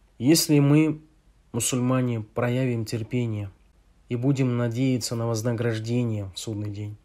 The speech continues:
и это становится причиной искупления всяких грехов. Человек в мирской жизни не может постоянно радоваться. Один день он радуется, а другой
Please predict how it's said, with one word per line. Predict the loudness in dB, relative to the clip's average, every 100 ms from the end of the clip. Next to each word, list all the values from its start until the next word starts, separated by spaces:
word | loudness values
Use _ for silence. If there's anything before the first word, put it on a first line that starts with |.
| _ _ _ _ _ _ _ _ _ _ _ _ _ _ -12
и | -4
это | -4 -2
становится | -4 -2 -2 0 0 -2
причиной | -4 -4 -2 0 0
искупления | 0 -4 -2 0 2 2 -2 -8 _ _ _ _ _ _ _ _ _ _
всяких | -10 -4 -4 -2 -6
грехов. | -4 -4 -6 -12 -16 -20 _ _ -18
Человек | -4 2 6 6
в | 4
мирской | 2 4 4
жизни | 4 2
не | 4
может | 6 4 2 -2
постоянно | -2 0 0 2 2 2 0
радоваться. | -2 -4 -6 -8 -10 -12 _ _ _ _ _ _ _ _ _ -6
Один | 0 2
день | 2 2 0
он |
радуется, | 0 -2 -2 -4 -4 -6 -6
а |
другой | -6 -4 -2 -2